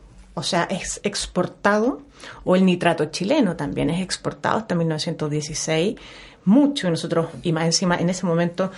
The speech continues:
Chile sube el precio, pero en mil novecientos dieciséis aparece el, el nitrato alemán, así que por lo tanto ahí se nos acaba un poco el, la exportación, aunque le sigue vendiendo a los aliados. Y la otra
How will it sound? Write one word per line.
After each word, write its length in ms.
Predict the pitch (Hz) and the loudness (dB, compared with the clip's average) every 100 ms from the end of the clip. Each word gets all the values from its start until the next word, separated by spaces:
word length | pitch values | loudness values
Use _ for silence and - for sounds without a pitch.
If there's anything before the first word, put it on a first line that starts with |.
| - - | -16 -10
Chile 220 | - 165 | -4 -2
sube 300 | - 269 254 | 0 4 4
el 100 | 170 | 2
precio, 460 | - 147 143 170 233 - - - - | 0 -2 -2 -4 -6 -10 -20 -10 -2
pero 160 | 208 | 2
en 80 | 214 | 4
mil 100 | 202 | 4
novecientos 360 | 196 196 190 190 | 2 0 -2 -2
dieciséis 720 | 196 180 175 190 190 220 - | -2 -4 -2 2 4 2 0
aparece 480 | - 160 165 - 160 | -2 0 0 2 2
el, 460 | 151 175 - - | 0 -2 -2 -6
el 240 | - 151 151 | -4 -2 0
nitrato 640 | 147 - 160 156 160 156 | 0 0 0 0 0 0
alemán, 1200 | 147 147 147 151 147 143 143 139 143 147 151 147 - - - | 0 0 2 0 0 0 0 -2 -4 -6 -8 -10 -16 -20 -12
así 200 | - 147 165 | -8 -4 -2
que 80 | 165 | 0
por 100 | 156 | 0
lo 140 | 143 | 0
tanto 440 | 147 160 160 156 - | 0 -4 -4 -4 -2
ahí 180 | 160 160 | -2 -2
se 140 | - | -4
nos 120 | 175 | -4
acaba 360 | 170 170 208 196 | -4 0 2 2
un 120 | 180 | 2
poco 260 | 160 156 151 | 0 0 -2
el, 160 | - - | -4 -6
la 120 | - | -4
exportación, 800 | - - - - - - - 208 - - - | -4 -6 -8 -6 -6 -6 -6 -6 -10 -10 -4
aunque 240 | 202 196 | -2 -2
le 80 | 180 | -2
sigue 200 | 185 180 | 0 0
vendiendo 360 | 160 165 160 | 0 -2 -2
a 40 | 160 | -2
los 120 | 143 | -4
aliados. 340 | - - - - - - - - - - _ _ | -6 -8 -10 -12 -16 -18 -18 -18 -20 -20 _ _
Y 680 | 285 302 302 294 294 294 294 - _ _ _ | 4 6 6 6 6 4 0 -12 _ _ _
la 220 | - 277 330 | 0 2 2
otra 240 | 392 440 | 2 2